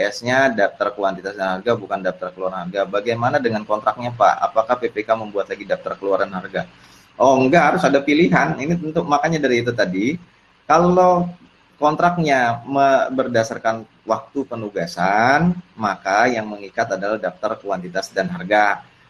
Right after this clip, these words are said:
Tentu kalau berbicara daftar kuantitas dan harga, di situ ada, eh, biaya personil dan non personil.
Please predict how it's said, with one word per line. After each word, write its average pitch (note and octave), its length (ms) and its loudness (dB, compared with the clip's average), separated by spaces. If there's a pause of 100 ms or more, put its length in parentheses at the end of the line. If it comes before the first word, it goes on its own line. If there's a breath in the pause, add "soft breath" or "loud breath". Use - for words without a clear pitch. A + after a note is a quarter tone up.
Tentu F#2+ 320 -2
kalau A2+ 160 4
berbicara B2 560 2
daftar G#2+ 320 0
kuantitas G2+ 400 -2
dan F#2 80 -4
harga, F2+ 240 -2
di G#2 80 -4
situ G2+ 240 -10
ada, F#2 320 0 (640)
eh, G2+ 240 2
biaya G2+ 400 2
personil G2 640 -2
dan A#2+ 240 2
non A2 240 0 (280)
personil. F#2 640 -4